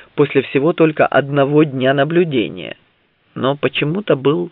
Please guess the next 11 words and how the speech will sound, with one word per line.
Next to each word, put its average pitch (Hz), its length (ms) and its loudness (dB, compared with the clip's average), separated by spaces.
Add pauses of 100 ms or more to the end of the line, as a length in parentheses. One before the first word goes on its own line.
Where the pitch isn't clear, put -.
(120)
уверен. 127 680 -2 (720)
Она 120 480 0 (320)
спрячется 143 680 0
на 160 160 0
дереве. 110 540 -2 (1900)
Харви 180 360 2
услышал 165 720 -2
крик 147 300 -2
ночной 147 420 -2
птицы - 720 -4 (420)
где-то 131 560 -2